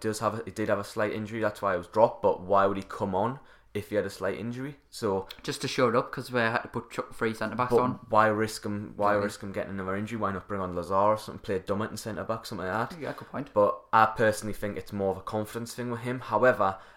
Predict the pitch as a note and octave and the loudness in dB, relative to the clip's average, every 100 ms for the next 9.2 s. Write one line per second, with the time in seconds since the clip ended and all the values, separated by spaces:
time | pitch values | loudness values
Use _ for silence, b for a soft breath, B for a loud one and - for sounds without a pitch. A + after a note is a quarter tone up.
0 | B G#2+ A2 A2+ G#2 - G#2+ G2+ - F#2+ | B 4 4 2 -4 -2 -4 -4 -6 -8
1 | - F#2+ - - - - G#2+ - - G2 | -2 -2 -2 -12 -10 -6 -6 -8 -4 -2
2 | G#2 G#2+ A2 G#2 G#2 G2+ F2+ - F#2 - | -2 -4 -2 -2 -4 -8 -8 -8 -8 -4
3 | G2 F#2+ - G2 F#2+ F2+ F2+ - F2+ F#2 | -2 -2 0 -2 -2 -4 -8 -4 0 0
4 | A#2 - B B B2 A#2 G#2+ F2+ F2+ - | -2 -12 B B -8 -4 -2 -2 -4 -8
5 | - F#2 - G2+ F#2+ F#2+ F#2 F2+ E2+ F#2 | -4 -4 -4 -4 -2 -2 2 2 4 2
6 | G#2 F#2+ - A2+ G#2 - - A#2+ - - | 0 -2 -2 -4 -4 -6 2 4 4 0
7 | F#2 F2 F#2 F#2 F#2+ F#2 - F2 F#2 - | -8 -6 -2 4 4 4 -4 -8 -6 -2
8 | F#2 F#2+ - F#2 F2 - F#2+ F2+ - G2 | 0 -2 -2 -4 -6 -6 -6 -6 -2 2
9 | G2 - | 2 -2